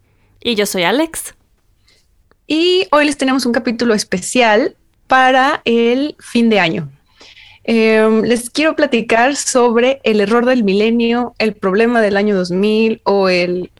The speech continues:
Speaker 2: Y two K, Y dos K, como sea que lo conozcan. Am, ¿tú qué sabes de este tema, Alex?
Speaker 1: Sé que lo viví.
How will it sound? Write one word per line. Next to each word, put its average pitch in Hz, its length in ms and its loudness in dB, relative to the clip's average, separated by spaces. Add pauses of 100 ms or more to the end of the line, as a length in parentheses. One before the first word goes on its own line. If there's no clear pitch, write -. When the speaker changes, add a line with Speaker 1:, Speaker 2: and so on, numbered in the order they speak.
(140)
Speaker 2:
Y 196 260 0
two 208 200 -4
K, 202 100 -2 (760)
Y 208 360 0 (140)
dos 196 220 -2
K, 175 420 -2 (520)
como 185 180 -2
sea 202 180 0
que 202 80 0
lo 185 120 0
conozcan. 170 520 -6 (680)
Am, 214 720 2
¿tú 285 160 -2
qué 302 100 -2
sabes 254 220 2
de 226 60 0
este 226 140 0
tema, 175 260 -4
Alex? - 380 -12 (440)
Speaker 1:
Sé - 240 -4
que - 100 0
lo 247 140 2
viví. 180 340 -4